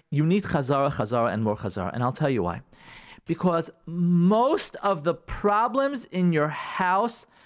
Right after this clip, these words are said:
are happening because you're not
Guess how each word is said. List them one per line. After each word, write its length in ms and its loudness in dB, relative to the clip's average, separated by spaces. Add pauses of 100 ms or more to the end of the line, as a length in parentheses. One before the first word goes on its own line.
(340)
are 340 0
happening 800 0 (560)
because 840 0
you're 320 0
not 600 0